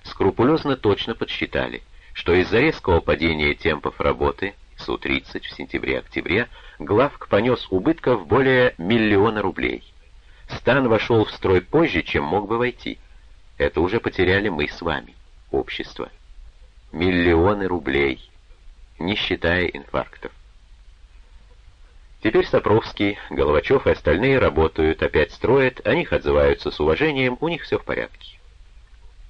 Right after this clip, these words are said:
Относительно всё в порядке и у инициаторов уголовного дела номер восемь тысяч четыреста тридцать шесть. Попова получила строгий выговор, но осталась на том же посту. Белов понижен в должности,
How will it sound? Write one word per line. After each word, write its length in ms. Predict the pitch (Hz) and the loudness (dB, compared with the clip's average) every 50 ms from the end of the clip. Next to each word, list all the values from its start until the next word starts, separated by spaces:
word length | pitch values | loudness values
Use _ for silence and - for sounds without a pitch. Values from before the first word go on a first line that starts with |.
| - - - - - - - | -20 -20 -20 -20 -16 -6 -2
Относительно 580 | - 82 - 98 95 - - 127 - 113 107 | -2 -2 0 0 -2 0 0 -2 0 0 -4
всё 180 | - - 113 101 | 0 0 0 0
в 60 | - | 2
порядке 520 | - 95 95 107 113 - - - 104 98 - - - - - - | 2 2 2 2 0 -2 -2 -4 -2 -2 -4 -8 -20 -20 -12 -4
и 100 | - 87 | 0 2
у 140 | 92 95 92 | 2 4 2
инициаторов 640 | 92 92 90 - - 95 90 90 - - 78 78 - - | 2 0 0 0 0 0 0 2 0 0 -2 -2 -4 -6
уголовного 540 | - - 76 71 76 73 69 67 67 67 69 | -2 0 2 2 2 2 0 0 -2 -4 -2
дела 360 | - 101 113 113 107 98 - - - - - - | 0 2 2 2 2 0 -2 -6 -20 -20 -20 -10
номер 380 | - 76 92 101 101 95 92 - - | -2 0 0 2 2 0 0 -2 -4
восемь 380 | - 78 92 92 - - 80 | -2 0 0 0 0 -4 -6
тысяч 460 | 78 - 123 117 - 110 - - - - | -4 -4 -6 -4 -4 -6 -8 -8 -12 -10
четыреста 520 | - - 87 - 113 98 92 - - 82 | -6 -6 -4 -2 -2 -4 -4 -4 -8 -10
тридцать 340 | - - 82 - - - - | -6 -4 -6 -6 -6 -10 -10
шесть. 440 | - - - 60 - - - - - - - - - - - - - - - | -6 -4 -4 -4 -4 -6 -20 -20 -20 -20 -20 -20 -20 -20 -20 -20 -20 -10 -2
Попова 340 | - 104 - - 156 135 95 | 0 0 2 2 2 2 2
получила 500 | - - 65 64 65 - - 69 64 64 | 0 0 -2 -4 -4 -2 -2 -2 -2 -2
строгий 420 | - - - 69 67 64 58 64 65 | -4 -4 -4 -4 -4 -2 -2 -2 0
выговор, 380 | 110 139 139 139 135 135 - - - - - - | 0 0 2 2 2 0 0 -4 -14 -20 -20 -10
но 140 | - 76 78 | -2 0 0
осталась 440 | 78 - - - 139 143 135 - - | 0 0 0 0 0 0 0 -2 -4
на 100 | - 76 | -6 -4
том 180 | - 101 113 104 | -2 -2 -4 -4
же 100 | 95 - | -8 -6
посту. 460 | - - - - - - 67 65 - - - - - - - | -6 -8 -8 -8 -8 -8 -8 -8 -8 -14 -20 -20 -20 -20 -10
Белов 420 | - - 101 117 131 160 - - - | -2 0 2 2 2 2 0 -2 -6
понижен 420 | - 69 67 65 64 - 73 69 65 | -4 -4 -2 -2 -4 -4 -4 -6 -6
в 60 | 64 | -2
должности, 600 | - 131 151 143 139 131 - - - 131 120 | 0 0 0 0 -2 -8 -8 -4 -2 -4 -4